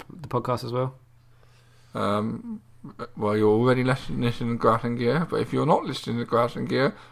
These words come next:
Speaker 2: listen to Grass and Gear.
Speaker 1: Yeah, and we are on, like, loads of stuff. We're, like, Acast, SoundCloud, <laughs> uh, Spotify. I'm pretty sure I'm more than that. Apple Podcasts. We're in a lot of places.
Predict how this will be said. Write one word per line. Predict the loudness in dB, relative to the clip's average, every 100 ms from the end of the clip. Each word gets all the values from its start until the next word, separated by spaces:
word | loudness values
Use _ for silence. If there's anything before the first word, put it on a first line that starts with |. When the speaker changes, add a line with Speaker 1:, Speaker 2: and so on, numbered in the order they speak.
| -6
Speaker 2:
listen | -2 0
to | 0
Grass | 2 2 2
and | 0
Gear. | 2 2 6
Speaker 1:
Yeah, | 6 8
and | 10
we | 10
are | 10
on, | 8
like, | 8
loads | 8 8 6
of |
stuff. | 2 0 2
We're, | 2
like, | 2 0 0
Acast, | 2 2 2 0 0 -2 -2 0 0
SoundCloud, | 0 2 4 2 0
<laughs> | -6 -10 -20 -20 -20 -10
uh, | -4 -2
Spotify. | -4 -4 -2 -2 0 4 4 4 2 -2 -16 -18 -18 -18 -20 -20 -18
I'm | 0
pretty | 0 4
sure | 6 6
I'm |
more | 6 4
than | 2
that. | 0 -2
Apple | -2 -2
Podcasts. | -2 0 0 -2 -2
We're | -2
in | -2
a |
lot | -2
of | -2
places. | -2 -2 -4 -10 -12